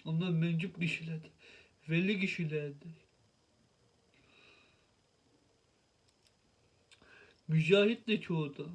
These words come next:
Ben bunu diyorum bunu efendim. Efendiler, hanımefendi efendim. Bu dünya da, bu dünyaya faydalı bir şey,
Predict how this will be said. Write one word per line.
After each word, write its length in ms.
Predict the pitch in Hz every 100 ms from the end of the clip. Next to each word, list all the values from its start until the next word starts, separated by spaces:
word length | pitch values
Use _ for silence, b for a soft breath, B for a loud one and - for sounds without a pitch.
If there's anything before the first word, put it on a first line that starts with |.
| 165 _ -
Ben 180 | 156 151
bunu 200 | 160 151
diyorum 320 | 247 220 165
bunu 160 | 143
efendim. 340 | 147 160 165 165 - - _ - - B B B B
Efendiler, 580 | 170 175 214 214 220 220
hanımefendi 540 | 202 202 208 208 196
efendim. 500 | 208 196 202 190 214 - - _ _ _ _ _ - _ _ - _ - b b b b b b b b b b b b b _ B B B B B B B - _ _ _ _ _ _ _ _ _ _ _ _ _ _ _
Bu 160 | 208 254
dünya 720 | 302 285 285 277 277 247 214 - _ _ _ _ b b b b _ -
da, 240 | 208 208 - - _ _ -
bu 140 | 240
dünyaya 580 | 277 269 262 247 208 - _ _
faydalı 880 | - 202 214 220 220 240 269 285
bir 60 | 233
şey, 420 | - 226 196 170